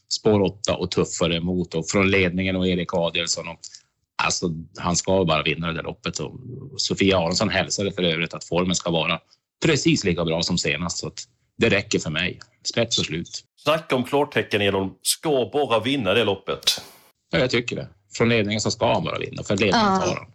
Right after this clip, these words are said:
Speaker 2: Då är vi överens om, eh, spiken. Ehm, jaha. Jag kan säga att min spik, det var ju avdelning två, nummer ett, Succession. Eh, jag tror att den har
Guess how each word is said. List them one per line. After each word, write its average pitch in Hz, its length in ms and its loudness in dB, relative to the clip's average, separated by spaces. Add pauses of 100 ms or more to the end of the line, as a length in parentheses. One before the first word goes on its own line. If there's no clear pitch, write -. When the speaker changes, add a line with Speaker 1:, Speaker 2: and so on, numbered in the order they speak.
(1700)
Speaker 2:
Då 156 240 2
är 160 60 4 (320)
vi 139 80 -4
överens 131 540 0
om, 120 260 2
eh, 110 320 4
spiken. 98 800 0
Ehm, 90 960 2 (420)
jaha. 110 340 2 (380)
Jag 117 240 0
kan 117 100 0
säga 120 140 2
att 104 60 -6
min 113 220 2
spik, - 480 2
det 120 80 -2
var 127 100 2
ju 120 60 2
avdelning 110 520 2
två, 113 220 0
nummer 104 140 2
ett, - 240 -4
Succession. 107 640 2 (260)
Eh, 92 80 2
jag 90 240 2
tror 107 100 -6
att - 40 -14
den 110 120 2
har 104 180 0